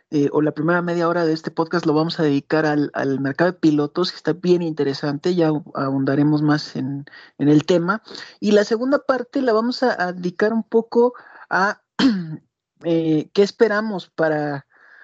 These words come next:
pues, la carrera que se viene con todo lo que ello implica, ¿no? Incluyendo las, eh, los cambios de reglamento de la fia, que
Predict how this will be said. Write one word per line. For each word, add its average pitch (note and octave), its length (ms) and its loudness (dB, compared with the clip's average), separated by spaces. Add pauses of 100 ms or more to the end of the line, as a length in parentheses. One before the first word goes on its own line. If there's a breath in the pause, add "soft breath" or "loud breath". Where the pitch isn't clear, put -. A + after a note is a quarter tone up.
(160 soft breath)
pues, D#3+ 140 0
la E3 100 4
carrera F3+ 320 0
que - 140 -18
se - 100 -4
viene E3 380 0
con D3 200 -6
todo E3 300 2
lo D3 240 2
que C#3+ 360 0
ello D3+ 200 4
implica, D3 460 0
¿no? D3 160 2
Incluyendo D3 560 2
las, C3 400 -6
eh, A#2 480 -4
los C#3+ 240 4
cambios E3 400 0
de C#3+ 80 -2
reglamento C#3 580 0
de D3+ 60 2
la C#3+ 120 0
fia, E3 360 2
que C3+ 280 -2